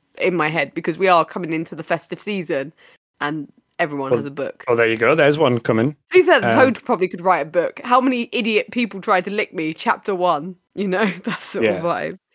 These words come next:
Speaker 1: But
Speaker 2: I ju-
Speaker 1: yeah, <laughs> so do you feel like thrill-seeking licking frogs is something you could see be-, <laughs> being? 'Cause
Speaker 2: Uh, not for me. I feel like it could be a social trend, though. You know,
Speaker 1: An
Speaker 2: when people were
Speaker 1: unfortunate,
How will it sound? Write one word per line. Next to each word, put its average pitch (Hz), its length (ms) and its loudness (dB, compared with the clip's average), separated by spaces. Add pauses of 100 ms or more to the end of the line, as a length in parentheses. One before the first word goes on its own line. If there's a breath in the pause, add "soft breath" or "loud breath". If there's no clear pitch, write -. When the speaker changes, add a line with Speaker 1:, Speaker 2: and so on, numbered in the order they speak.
(100)
Speaker 1:
But 277 260 4
Speaker 2:
I - 60 0
ju- - 0 -
Speaker 1:
yeah, 180 300 0 (180)
<laughs> 294 280 -4
so 302 440 0
do 294 120 -2
you 330 140 6
feel 370 220 4
like 370 340 0 (240)
thrill-seeking 311 760 2
licking 320 300 0
frogs 320 380 -2
is 330 140 0
something 285 280 -2
you 277 160 0
could 285 160 -2
see - 260 -4
be-, 349 260 2 (180)
<laughs> - 160 -20
being? 208 360 -4 (240)
'Cause - 540 -8 (160)
Speaker 2:
Uh, 147 240 2
not 175 200 -2
for - 100 -6
me. 135 220 2
I 123 80 2
feel 208 200 0
like 127 180 2
it 117 100 -6
could 139 180 -2
be 127 100 0
a 113 60 0
social 131 380 -2
trend, 110 320 -6
though. 104 220 -8 (280)
You 143 80 -2
know, 139 240 2
Speaker 1:
An - 80 4
Speaker 2:
when 240 120 4
people 302 200 0
were 233 80 2
Speaker 1:
unfortunate, 247 200 2